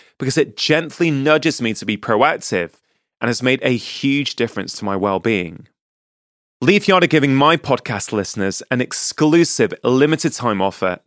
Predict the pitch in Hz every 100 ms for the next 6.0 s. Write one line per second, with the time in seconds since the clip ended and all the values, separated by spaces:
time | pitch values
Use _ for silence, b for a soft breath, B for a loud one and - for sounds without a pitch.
0 | - - 160 170 170 185 147 156 139 107
1 | 98 - - - 170 190 151 135 117 101
2 | 90 87 82 - 87 - - _ _ _
3 | _ - 123 143 127 123 101 95 85 104
4 | 98 98 107 156 - 123 110 101 - -
5 | 101 90 - 113 117 131 139 110 104